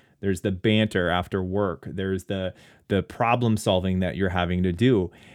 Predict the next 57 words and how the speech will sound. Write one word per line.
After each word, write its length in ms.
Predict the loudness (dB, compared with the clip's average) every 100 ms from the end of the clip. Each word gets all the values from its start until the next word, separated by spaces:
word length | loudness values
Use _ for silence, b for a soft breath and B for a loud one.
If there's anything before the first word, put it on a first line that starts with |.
| B -2
And 400 | 2 4 2 -2
yeah, 280 | 0 2 2
that's, 320 | 0 -2 -4 -10
you 160 | -2 0
know, 100 | 0
some 240 | 2 2
people 260 | 2 2 2
are 60 | 0
like, 180 | 0
"That's 200 | -4 -6
a 60 | -4
lot 220 | -2 -2
of 100 | 0
work. 380 | 0 2 2 0
That's 160 | -4 -2
a 60 |
lot 240 | 0 2 4
of, 160 | 2 b b _ _ _ _ _ _
you 100 | -2
know, 100 | 0
you 140 | 2 4
gotta, 240 | 4 4
you 80 | 4
gotta 140 | 2 2
check 260 | 0 2
those 160 | 2 2
things 220 | 2 2
at 120 | 2
the 100 | -2
door." 320 | 2 4 4
But 200 | 2 0
being 200 | 4 4
able 160 | 4 0
to 80 | -2
soundboard 640 | -2 0 2 2 0 0
those 200 | -2 -6
things, 240 | -8 -8
being 200 | -4 -2
able 160 | -2 -2
to 60 | -2
have 260 | -2 -2
someone 220 | -2 0
that's 180 | 0 0
invested 640 | 0 2 0 -2 -2 -6 -4
and 140 | -4
listening 640 | -2 2 2 2 -2 -4 -4
and 160 | -6 -4
wants 220 | -4 -4
to 60 | -10
hear 440 | -10 -6 -2 0 -2
and 180 | -2
then 100 | -2
gives 300 | -2 -2 -2
their 240 | -2 0 -2
perspective 680 | -2 -6 -2 -6 -2 -4 -2
into 220 | -2 -4
that 280 | -4 -6